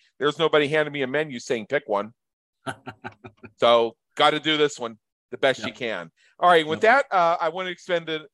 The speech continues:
Speaker 1: invitation to our listeners. The website is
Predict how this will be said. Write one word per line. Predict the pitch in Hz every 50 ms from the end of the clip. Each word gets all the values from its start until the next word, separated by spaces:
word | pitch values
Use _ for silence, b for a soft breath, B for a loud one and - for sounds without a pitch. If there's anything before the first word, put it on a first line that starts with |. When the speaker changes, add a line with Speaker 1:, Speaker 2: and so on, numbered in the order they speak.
| _ -
Speaker 1:
invitation | 160 151 147 147 - 156 147 147 143 - 156 151 - -
to | 156 147 147 143
our | 139 135 131 131 139 143 _ _ _ _ _ _ _ -
listeners. | 123 127 117 - 117 104 107 123 180 - - _ _ _ _ _ _ -
The | 156
website | 156 202 277 427 - - - 214 202 196 196 196 _
is | - 165 156 156 156 151 151 -